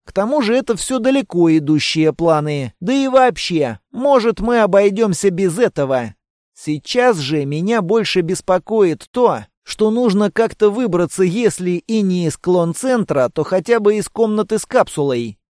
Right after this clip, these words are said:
Может, в этот раз мне повезло и в комнате пусто?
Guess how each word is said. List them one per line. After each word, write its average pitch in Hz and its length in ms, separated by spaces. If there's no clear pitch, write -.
Может, 170 520
в 220 120
этот 196 380
раз 151 280
мне 165 280
повезло 165 640
и 143 120
в - 100
комнате 185 600
пусто? 165 720